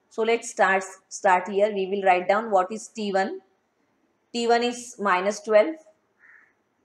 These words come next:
T two is minus five. T three is two. T four is nine. So at least you consider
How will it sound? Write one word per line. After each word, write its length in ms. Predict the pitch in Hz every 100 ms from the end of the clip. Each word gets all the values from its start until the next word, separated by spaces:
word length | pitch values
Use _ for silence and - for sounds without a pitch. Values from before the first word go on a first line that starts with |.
| _ -
T 200 | 240 233
two 120 | 240
is 200 | 240 226
minus 440 | 226 190 190 202
five. 300 | - 190 180 127 - _ _ _ _ _ _ _ _ _ _
T 160 | 226 226
three 260 | 226 247 247
is 240 | 247 -
two. 320 | - 208 202 - _ - _ _ _ - -
T 80 | 240
four 280 | 240 247 247
is 180 | 269
nine. 280 | 208 151 139 - _ _ _ _
So 160 | _ 277
at 240 | 247 233
least 280 | 254 294 320
you 120 | 311
consider 500 | - 240 220 233 233